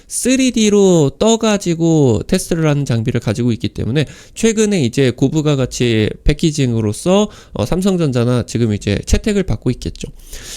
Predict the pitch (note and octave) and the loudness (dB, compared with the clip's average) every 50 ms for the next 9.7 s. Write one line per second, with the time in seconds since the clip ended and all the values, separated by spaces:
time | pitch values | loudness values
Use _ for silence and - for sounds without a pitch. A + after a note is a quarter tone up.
0 | - - - B2+ D3+ E3+ E3 E3 E3+ D#3 - - B2 B2 A#2+ A#2+ G#2 G#2+ A#2+ A#2 | -6 -4 -2 0 0 0 0 0 0 -2 -2 -2 -2 0 0 0 0 0 0 -2
1 | - - G3 G#3+ A3 - - G#3+ F#3+ - - G3 F#3 - - - - F3 E3+ E3+ | -2 -2 -2 -2 -2 -2 -6 -8 -6 -2 -2 -2 -2 -4 -8 -8 -4 -2 -2 0
2 | F3+ F3 E3 - - A#2+ - - C#3 C#3 C#3 C3+ C3+ C3 B2+ C#3 C3+ B2+ - - | 0 -2 -2 -2 -4 -4 -2 0 0 0 2 2 2 2 2 0 -2 0 2 2
3 | A#2+ B2 A#2 A#2 A#2 A#2 B2 A#2+ - - G#2+ - - D3+ F3 D3 - - - - | 4 4 4 4 2 0 -2 -4 -2 -4 -4 -2 0 0 0 0 -2 -6 -16 -20
4 | - - - - - G#2+ B2 F3 A3+ C4 C4 A3+ - - - - B2+ G#2 G#2+ B2 | -20 -20 -20 -14 -6 -2 0 0 2 2 0 0 -2 -6 -4 -2 0 2 2 0
5 | D3+ D3+ C#3+ B2+ A#2+ B2 - - A2 A2+ C3+ G3 G#3+ - - - - - G#3+ G3+ | 0 0 0 0 0 0 -2 -2 -2 -2 -2 -2 -4 -6 -8 -6 -4 -2 -2 -2
6 | - F#3+ F#3+ F#3 F3+ F3 F3 F3+ F3+ F3+ F3 - - A2+ A#2+ B2+ B2 B2+ B2 - | -2 0 0 0 0 0 0 0 0 -2 -2 0 0 0 2 2 2 0 0 -2
7 | - B2+ C3+ - G3 G3 F#3+ F3+ D#3+ C3 B2 - A#2+ - - C3 A#2+ A#2 A#2 A#2 | -4 -6 -4 -2 0 -2 0 0 -2 -2 -2 -4 -6 -4 -4 -2 -2 0 -2 -2
8 | - A2+ A#2 B2 C3 - - - - - A#2+ A2+ G#2+ A2 A2 A2+ A#2+ A#2 - G2 | -2 -2 -4 -4 -6 -6 -4 -4 -2 0 0 0 0 0 0 -2 -2 -2 -2 -4
9 | G#2 - - - - - A#2+ A#2+ A#2+ A#2 - D#3+ F#3 G3 | -4 -6 -8 -8 -4 -2 -2 0 0 0 0 0 0 0